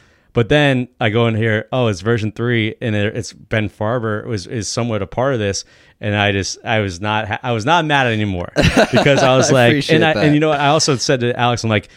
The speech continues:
Speaker 1: "Well, if I recognize what Ben recognized, I must be something, right?" 'Cause
Speaker 2: Yeah.
Speaker 1: that man knows good music,
Speaker 2: <laughs>
Speaker 1: and the
Speaker 2: Thank you.
Speaker 1: fact that he found them before I did,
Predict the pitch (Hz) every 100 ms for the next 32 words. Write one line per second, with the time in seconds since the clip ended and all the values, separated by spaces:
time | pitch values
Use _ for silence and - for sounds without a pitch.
0 | - 113 120 127 127 127 165 160 - 139
1 | 131 113 101 95 110 131 131 143 143 123
2 | - 104 110 110 - - 110 95 - 123
3 | 104 92 90 92 - 107 127 135 127 120
4 | 117 107 92 - 113 107 127 104 98 82
5 | - - 127 - 117 131 120 120 123 110
6 | 120 - 120 117 107 101 - 104 113 110
7 | 101 98 90